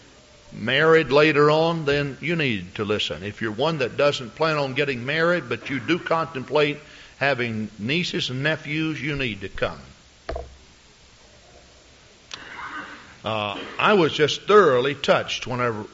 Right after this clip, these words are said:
I, I, I previewed these. They're just really great. Focus on the Family. The registration is ten dollars. And, of course, the reason why we're charging ten dollars, there will be a series of these, nine films throughout the month of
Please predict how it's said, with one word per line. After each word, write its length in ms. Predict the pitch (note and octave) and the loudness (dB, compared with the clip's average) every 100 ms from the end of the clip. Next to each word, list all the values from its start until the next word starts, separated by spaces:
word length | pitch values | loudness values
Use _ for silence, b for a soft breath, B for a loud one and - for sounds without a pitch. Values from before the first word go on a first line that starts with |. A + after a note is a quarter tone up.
| - - | -18 -10
I, 280 | - A2 G#2+ | -4 -2 -2
I, 180 | - A2 G2+ - - G#2 | -4 -6 -8 -16 -10 -8
I 40 | |
previewed 560 | G2+ F3 F#3+ B2+ G#2 F#2+ | -2 0 2 0 -2 -4
these. 300 | G#2 E2+ E2+ | -6 -6 -6
They're 160 | A2+ | -6
just 500 | G2+ G#2+ E3 E3+ - G#2+ | -6 -4 -2 -2 -6 -2
really 280 | C3 C3+ | 0 0
great. 400 | A2+ G#2 G2 D2+ - - - b b b | -2 -2 -4 -4 -12 -16 -16 b b b
Focus 340 | B2+ C#3+ D3 D#3 | 0 0 0 0
on 120 | C#3+ | 0
the 80 | C3+ | 0
Family. 400 | C#3+ C#3 C#3 B2 | 2 2 2 0
The 60 | |
registration 880 | A#2+ C#3+ B2 - B2+ C3+ - B2 G2 B B B B | 2 0 -2 -4 0 0 0 -2 -4 B B B B
is 200 | C#3+ F#3 | 2 2
ten 300 | - F3 C#3+ | 2 0 2
dollars. 600 | C3 C#3+ C3 G#2+ B2 - - - B B B - A2 | 4 4 4 0 -2 -4 -8 -14 B B B -12 -6
And, 240 | A2 A2 | -4 -4
of 120 | G#2+ | -4
course, 220 | - C3 | -2 -2
the 80 | A#2 | -2
reason 400 | A#2 C3+ F#2+ A2 | -2 -2 -2 -2
why 280 | A#2+ C#3+ D3+ | 0 2 2
we're 180 | B2 A2+ | 2 -2
charging 540 | - C#3+ D3 A#2 G#2+ | 4 4 4 2 -4
ten 200 | - B2+ | -2 -2
dollars, 380 | A#2 B2+ A#2 A2+ | 0 2 2 0
there 100 | A#2+ | -2
will 140 | G#2 | -2
be 160 | G#2 A#2+ | -2 -2
a 80 | G#2 | -2
series 600 | - D#3 E3 D3 C3+ A2+ | 0 2 2 2 0 -2
of 100 | G2+ | -2
these, 300 | G#2+ A#2 G#2 | -4 -4 -4
nine 480 | A2 B2+ D3 D#3+ D3+ | -2 0 0 -4 -4
films 520 | - C3+ A2 G#2+ A2+ | 0 0 0 -2 -4
throughout 640 | A#2 G#2+ C3 C#3+ C#3+ - | -6 -4 0 0 -2 -4
the 80 | A2 | -6
month 340 | G#2 A#2 A#2+ - - B B B B | -2 0 -2 -4 -18 B B B B
of 180 | F#2+ | -6